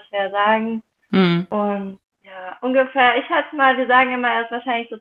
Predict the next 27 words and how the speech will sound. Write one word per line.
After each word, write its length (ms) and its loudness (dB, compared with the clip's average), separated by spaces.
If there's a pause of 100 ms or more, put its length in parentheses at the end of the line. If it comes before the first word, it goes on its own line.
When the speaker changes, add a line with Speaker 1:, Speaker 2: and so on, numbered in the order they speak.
Speaker 1:
drei, 260 0
vier 140 -10
Jahre 440 2
alt 340 0
mittlerweile. 840 -4 (300)
Speaker 2:
Mhm. 480 6
Speaker 1:
Um 160 -6
den 200 -4 (100)
Dreh, 380 0 (200)
genau. 440 -14 (240)
Speaker 2:
Ja, 260 4
genau, 200 0
weiß 160 0
man 120 -2
ja 100 2
auch 60 -6
immer 100 -4
nicht 160 -8
genau, 300 -4
wie 80 -8
alt 160 -2
die 60 -4
sind. 100 -4
Also 280 -4
wenn 120 -2
er 80 -2
jetzt 320 -4